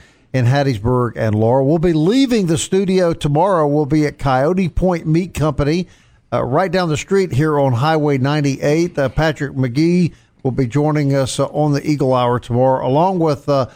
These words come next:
Landon Payne, uh, Kelly, a, a new signee, a new commitment for the baseball program from Pearl River.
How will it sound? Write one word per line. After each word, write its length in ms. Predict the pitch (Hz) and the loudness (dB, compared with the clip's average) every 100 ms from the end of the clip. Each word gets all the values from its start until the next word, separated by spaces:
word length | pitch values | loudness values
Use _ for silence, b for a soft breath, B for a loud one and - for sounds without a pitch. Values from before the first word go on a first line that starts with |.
| B - | B -2
Landon 480 | 139 175 214 196 147 | 0 0 0 0 0
Payne, 560 | 165 196 247 190 208 | 0 2 2 0 0
uh, 100 | 175 | 0
Kelly, 400 | 143 165 170 226 | -2 0 2 2
a, 280 | 214 156 147 | 2 0 -2
a 40 | 131 | 0
new 200 | 160 175 | 0 0
signee, 580 | - 175 170 170 202 | 0 0 2 2 0
a 20 | 190 | 0
new 160 | 170 | -2
commitment 540 | 165 156 180 185 196 156 | 0 0 0 -2 -6 -4
for 120 | 165 | -4
the 80 | 139 | 0
baseball 460 | 165 190 - 135 | 0 -2 -2 -2
program 480 | - 131 117 120 135 | 0 -2 0 -2 -2
from 160 | 143 123 | -4 -4
Pearl 240 | 135 127 | 0 0
River. 320 | 113 120 180 | 2 0 -2